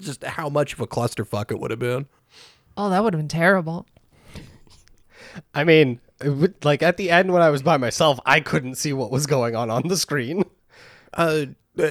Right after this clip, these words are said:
Speaker 1: summoning, summoning an army of, uh, your, like,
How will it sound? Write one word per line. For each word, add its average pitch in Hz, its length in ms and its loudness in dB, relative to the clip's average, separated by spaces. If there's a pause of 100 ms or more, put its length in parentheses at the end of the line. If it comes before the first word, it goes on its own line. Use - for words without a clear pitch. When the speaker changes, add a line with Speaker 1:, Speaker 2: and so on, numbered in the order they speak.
Speaker 1:
summoning, 240 720 -2
summoning 208 420 0
an 160 80 0
army 131 500 0
of, 113 340 -2
uh, 101 440 -2 (280)
your, 110 280 -6
like, 104 380 -6